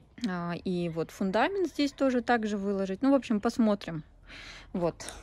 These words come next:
Как всегда, планы нам-, наполеоновские. Посмотрим, что получится. Покрасим забор, и уже будет совсем другой вид. Потому что я расстраиваюсь из-за того, что, блин, хочется всё и сразу,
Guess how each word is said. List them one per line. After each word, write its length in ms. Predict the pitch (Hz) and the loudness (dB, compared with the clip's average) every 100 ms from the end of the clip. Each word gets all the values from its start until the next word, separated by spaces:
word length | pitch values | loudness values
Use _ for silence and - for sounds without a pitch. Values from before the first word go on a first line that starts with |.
| - | -8
Как 120 | 202 | -8
всегда, 280 | - 220 226 | -6 -2 0
планы 260 | 226 233 220 | 0 -2 -2
нам-, 260 | 208 208 208 | -4 -6 -6
наполеоновские. 920 | 220 226 214 214 285 440 311 - 202 | -4 -4 -4 -6 -4 -6 -8 -12 -12
Посмотрим, 480 | 185 202 220 214 202 | -10 -6 -6 -6 -8
что 160 | 196 202 | -8 -10
получится. 500 | 208 254 359 - - | -8 -8 -8 -12 -12
Покрасим 540 | 202 - 226 220 196 | -10 -4 -4 -4 -8
забор, 360 | 190 185 269 339 | -8 -6 -6 -4
и 40 | |
уже 240 | 196 196 240 | -6 -6 -8
будет 320 | 226 208 - - - - - | -6 -6 -8 -20 -20 -20 -18
совсем 300 | 196 240 233 | -10 -6 -6
другой 280 | 202 190 190 | -4 -4 -4
вид. 260 | 170 - - - | -6 -10 -20 -14
Потому 220 | - 214 | -6 -4
что 120 | - | 0
я 140 | 214 220 | 2 2
расстраиваюсь 640 | 220 - 262 370 254 220 | 2 0 0 0 -2 -6
из-за 140 | 190 180 | -8 -10
того, 200 | 190 196 | -8 -8
что, 280 | - 190 185 - - - - | -6 -8 -8 -16 -20 -20 -14
блин, 280 | 185 214 196 | -6 -4 -2
хочется 440 | 208 240 233 - 233 | 0 0 -2 -6 -6
всё 180 | - | -2
и 100 | 240 | -2
сразу, 540 | 233 254 294 440 277 | 0 2 2 2 -2